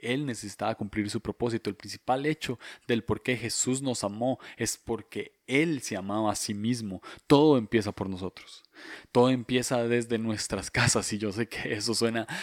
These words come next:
ahorita como, como muy que es en casa, pero todo inicia aquí. Si en nuestras casas, si dentro de nosotros mismos... Nos amamos y nos servimos, podemos hacerlo con los demás. Y en este, en estos tiempos es crucial,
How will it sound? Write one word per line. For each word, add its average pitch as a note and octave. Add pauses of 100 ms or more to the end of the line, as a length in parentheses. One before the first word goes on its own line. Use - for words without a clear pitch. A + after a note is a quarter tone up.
(160)
ahorita A2
como, G#2+ (260)
como A2
muy A#2
que A#2
es G#2+
en G2+
casa, A2+
pero G#2 (240)
todo C#3
inicia A2+
aquí. G#2+
Si -
en A2
nuestras A2+
casas, C#3 (600)
si A#2
dentro C3
de A2
nosotros A2
mismos... A2+ (500)
Nos A#2
amamos A2
y A2
nos G#2
servimos, A#2+
podemos G#2+
hacerlo A2
con G#2
los G2
demás. G2
Y G2+
en G2+
este, A2 (140)
en G#2+
estos G#2+
tiempos G#2
es G#2
crucial, F2+